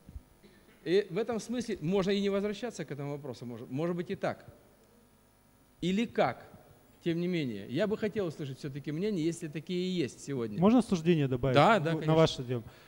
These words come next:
Speaker 2: А, суждение касается не только вот разбора этой ситуации. А, моё суждение на самом деле касается всех докладов. А, не хватает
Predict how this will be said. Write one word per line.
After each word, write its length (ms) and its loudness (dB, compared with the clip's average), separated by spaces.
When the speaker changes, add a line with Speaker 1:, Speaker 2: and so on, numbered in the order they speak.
Speaker 2:
А, 580 4
суждение 360 6
касается 400 4
не 120 4
только 320 10
вот 240 2
разбора 420 2
этой 140 0
ситуации. 580 2
А, 300 0
моё 260 4
суждение 480 4
на 100 -2
самом 380 2
деле 380 6
касается 400 6
всех 260 4
докладов. 480 2
А, 540 2
не 180 2
хватает 680 8